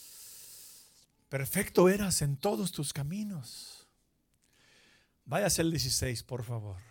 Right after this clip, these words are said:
A causa de la mul-, multitud de, de tus contrataciones fuiste lleno de iniquidad y pecaste.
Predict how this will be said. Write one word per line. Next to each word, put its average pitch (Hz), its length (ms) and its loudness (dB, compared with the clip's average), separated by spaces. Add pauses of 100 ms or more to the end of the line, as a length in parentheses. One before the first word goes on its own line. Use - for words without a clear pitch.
(2250)
A 131 120 2
causa 220 440 12
de 202 100 12
la 190 100 12
mul-, 185 420 12
multitud 220 600 12
de, 185 220 12 (100)
de 175 140 12
tus 175 340 8
contrataciones 156 1120 10
fuiste 156 320 12
lleno 170 440 12
de 165 140 8
iniquidad 143 640 6
y 147 80 8
pecaste. - 800 2